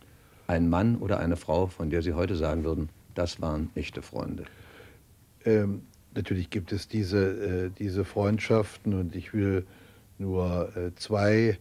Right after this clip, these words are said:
Speaker 2: Kollegen erwähnen. Das schließt keinen anderen aus, weil ich, äh, jetzt jeden einzeln betrachten müsste. Einen, der noch im Amt ist, das ist mein französischer Kollege und Freund Roland Dumas.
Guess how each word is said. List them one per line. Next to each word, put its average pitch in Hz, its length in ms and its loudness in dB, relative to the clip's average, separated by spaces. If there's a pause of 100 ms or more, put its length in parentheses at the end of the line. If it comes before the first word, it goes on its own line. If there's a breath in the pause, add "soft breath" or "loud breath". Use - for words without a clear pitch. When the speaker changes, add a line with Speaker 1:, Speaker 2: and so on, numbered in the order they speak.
(340 loud breath)
Speaker 2:
Kollegen 101 500 0
erwähnen. 101 480 2
Das 107 140 0
schließt 120 360 -4
keinen 113 280 4
anderen 110 280 2
aus, 104 320 0
weil 95 200 0
ich, - 400 -12
äh, 92 140 -2
jetzt 98 420 -8
jeden 110 320 -2
einzeln 104 580 0 (460 loud breath)
betrachten 110 640 0
müsste. 104 380 0
Einen, 92 240 0
der 90 140 -2
noch 101 200 0
im 120 160 2
Amt 117 280 -2
ist, 117 280 -4
das - 80 -10
ist - 80 -20
mein 92 140 -8
französischer 98 580 -2
Kollege 101 520 -2
und 101 120 -4
Freund 92 440 -4
Roland 82 280 -4
Dumas. 92 380 -2